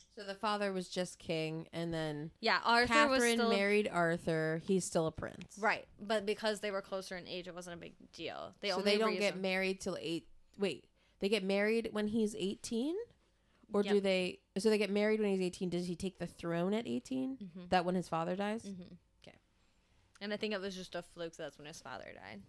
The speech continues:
Speaker 1: Okay.
Speaker 2: Where when Arthur, they were, like, sixteen and fifteen when Arthur and her were married, but that was just because they were prepping him to be king anyway. So they were
Speaker 1: Right.
Speaker 2: like, "Might as well start prepping a queen too."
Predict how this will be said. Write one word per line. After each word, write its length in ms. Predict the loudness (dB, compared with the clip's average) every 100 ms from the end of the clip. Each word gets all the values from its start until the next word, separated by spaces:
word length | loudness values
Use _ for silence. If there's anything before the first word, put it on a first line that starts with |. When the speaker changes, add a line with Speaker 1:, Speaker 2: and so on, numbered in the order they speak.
| -4
Speaker 1:
Okay. 180 | 0 2
Speaker 2:
Where 520 | 4 4 2 0 -2 -6
when 500 | -4 -2 -2 -4 -6 -4
Arthur, 520 | -4 -4 -4 -4 -6 -12 -18 -20 -20 -20 -14 -4
they 140 | 0
were, 100 | 0
like, 180 | 0 -2
sixteen 380 | -4 -6 -4 -6
and 100 | -4
fifteen 680 | -6 -6 -8 -10 -10 -12 -16 _
when 180 | -14 -10
Arthur 400 | -4 -4 -4 -6
and 120 | -8
her 120 | -8 -10
were 120 | -10
married, 420 | -10 -8 -10 -12
but 140 | -6
that 120 | -4 -2
was 160 | -6
just 200 | -12 -14
because 420 | -12 -10 -12 -14 -20 _ _ _ _ -8
they 100 | -8
were 100 | -8
prepping 400 | -8 -8 -8 -10
him 120 | -12
to 40 |
be 120 | -14 -14
king 340 | -14 -14 -14
anyway. 480 | -14 -8 -8 -6 -8
So 180 | -6 -2
they 100 | 0
were 60 | 0
Speaker 1:
Right. 60 |
Speaker 2:
like, 180 | -2 -4
"Might 140 | -6 -6
as 120 | -8
well 80 | -8
start 260 | -10 -8
prepping 300 | -8 -8 -10
a 60 | -12
queen 320 | -12 -12 -12
too." 320 | -10 -8 -10